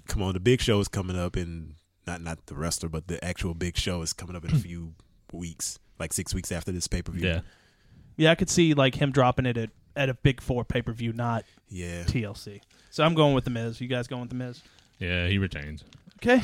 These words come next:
Speaker 2: then we got the World Heavyweight Championship match.
Speaker 1: A J retains. There's n-, n-, no, no doubt in my mind. A J has to retain. I mean, ta-, he is absolutely killing it right now. I mean, to me, he's,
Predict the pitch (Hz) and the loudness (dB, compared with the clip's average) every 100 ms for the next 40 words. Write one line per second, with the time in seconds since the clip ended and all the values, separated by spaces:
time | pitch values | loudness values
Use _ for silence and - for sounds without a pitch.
0 | 190 151 160 175 165 165 165 170 - - | 4 4 6 6 4 4 6 4 2 -6
1 | - - 156 156 156 151 160 160 170 175 | -8 -4 -2 0 -2 -2 -4 -4 -6 -8
2 | 185 135 123 113 - - - - - - | -6 -4 -6 -8 -12 -2 -4 -4 -18 -16
3 | - 104 95 101 101 92 92 - - - | -4 0 4 4 2 0 -2 -6 -12 -10
4 | 104 95 - 92 - 98 - 98 107 - | -8 -8 -12 -16 -14 -16 -10 -6 -6 -8
5 | - _ 104 92 92 92 90 90 90 85 | -14 _ -8 -4 -2 -2 -2 -2 -2 -2
6 | - - _ _ _ _ _ _ _ - | -8 -20 _ _ _ _ _ _ _ -8
7 | 98 95 90 95 92 90 87 90 90 98 | -4 0 0 -2 -2 -4 -4 -4 -6 -8
8 | - 90 90 90 87 95 85 - - - | -10 -8 -8 -8 -8 -6 -6 -8 -20 -10
9 | 101 95 90 92 90 - 95 92 90 87 | -6 -4 -4 -6 -6 -6 -6 -6 -6 -8
10 | - _ _ - 98 95 92 87 92 95 | -12 _ _ -4 -2 0 -2 -2 -2 -2
11 | 92 95 - - - - - - _ _ | -4 -4 -8 -20 -20 -20 -20 -20 _ _
12 | _ - - 98 95 92 - 98 107 104 | _ -12 -6 -2 -2 -4 -4 -2 0 -2
13 | 101 104 | -2 -4